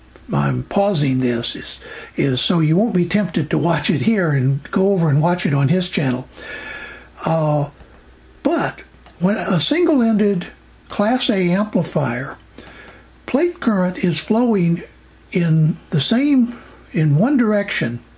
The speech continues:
constantly through the transformer. And so wherever the tube is biased, if the, because it's Class A, that means the current is flowing all the time through the tube.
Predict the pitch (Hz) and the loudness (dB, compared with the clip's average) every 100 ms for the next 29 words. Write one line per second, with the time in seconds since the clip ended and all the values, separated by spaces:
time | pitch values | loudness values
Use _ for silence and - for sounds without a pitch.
0 | - - 240 240 - 147 - - 127 - | -16 -4 0 0 -2 -4 -2 -2 -4 -10
1 | - 208 180 160 - 202 180 - 160 - | -6 -2 0 0 0 0 0 -2 -4 -6
2 | - - - - - - - - - - | -12 -20 -20 -20 -20 -18 -18 -18 -18 -20
3 | - 170 170 160 - 208 180 226 208 302 | -4 -2 0 0 0 2 2 2 2 2
4 | 285 196 175 240 226 160 123 175 185 139 | 2 2 0 2 2 0 0 0 0 -2
5 | 127 - - - 165 139 - 156 147 139 | -6 -10 -8 -2 -2 -2 -4 -2 0 -2
6 | 180 - 220 285 214 - 226 196 160 - | -2 0 0 0 -2 -2 -2 0 0 0
7 | 208 127 127 143 202 202 202 190 175 170 | 0 0 0 0 0 2 2 2 2 0
8 | 147 - - 233 262 208 170 135 220 175 | -4 -6 -4 0 0 -2 -2 -2 0 2
9 | 156 165 247 233 214 214 175 139 - 156 | 2 2 2 2 0 -2 0 -2 0 -2
10 | 127 - 196 - | -2 -2 -2 -2